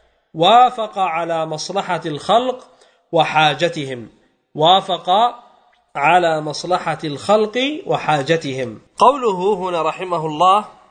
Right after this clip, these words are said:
"فدل على أن الشارع وافق على مصلحة الخلق وحاجتهم"، وبهذا ختم كلامه. الحاجة كما هي معروفة عند الأصوليين وعند الفقهاء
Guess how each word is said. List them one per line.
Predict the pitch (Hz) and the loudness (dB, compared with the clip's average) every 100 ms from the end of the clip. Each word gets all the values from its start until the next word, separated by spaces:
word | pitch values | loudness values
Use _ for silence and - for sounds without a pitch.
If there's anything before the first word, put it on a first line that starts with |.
| _ | _
"فدل | - 170 190 247 233 | -2 0 2 0 2
على | 202 170 180 170 135 | 2 4 2 -2 -6
أن | 156 147 | -8 -8
الشارع | 143 - 175 190 202 175 147 123 113 | -6 -4 0 2 2 0 0 -2 -2
وافق | 123 170 196 190 160 - 110 - - _ - | 2 4 4 2 -6 -4 -6 -8 -20 _ -6
على | 120 139 139 | -2 0 0
مصلحة | 135 135 - 180 196 170 151 | 0 -2 0 -2 -2 -4 -8
الخلق | 135 - 185 180 160 | -10 -2 0 0 -2
وحاجتهم"، | 147 131 135 131 170 180 156 160 226 - _ _ _ _ _ | 0 0 0 0 -2 -2 -2 -2 -4 -8 _ _ _ _ _
وبهذا | 139 139 147 180 156 151 147 | 0 2 2 2 2 0 -2
ختم | - 180 175 151 | -4 -4 -2 -2
كلامه. | 135 139 165 165 135 165 226 - _ _ _ _ _ - | -2 0 2 2 0 2 0 0 _ _ _ _ _ -6
الحاجة | 160 - 269 285 196 190 202 - _ _ _ _ | -4 2 4 4 2 -2 -4 -10 _ _ _ _
كما | 160 165 170 | -4 -2 2
هي | 196 | 2
معروفة | 175 143 170 185 165 | 4 2 2 0 0
عند | 135 135 127 120 120 - - _ _ - | -2 -2 0 2 0 -2 -8 _ _ -12
الأصوليين | 127 135 - 131 127 127 151 156 135 | -4 -2 -2 -2 -2 0 2 2 0
وعند | 110 120 | -2 -4
الفقهاء | 117 110 117 120 123 156 180 | -6 -6 -2 0 2 2 0